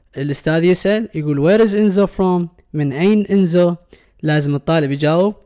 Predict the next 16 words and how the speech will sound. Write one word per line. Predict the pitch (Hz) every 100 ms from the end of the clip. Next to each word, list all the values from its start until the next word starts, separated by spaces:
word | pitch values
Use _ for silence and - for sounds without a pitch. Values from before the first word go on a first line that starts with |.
| _
"He | 143 135 165
is | 175
from | - 190 196 196
Italy." | 208 196 160 143 143 139 _ _ -
إنه | 165 165 135 139
من | 139 180 214 208 -
إيطاليا. | 190 190 160 143 139 135 -
كذلك | 147 160 175
he | - 196 202 208 -
لأن | 135 139 139
إنزو | 156 165 170 196 226 - _ 185
مذكر. | 175 170 - 143 143 - _ _ _ _ _ -
الأستاذ | 151 - 170 175
يسأل | 180 185
مرة | 185 185
ثانية: | 180 196 196 208 226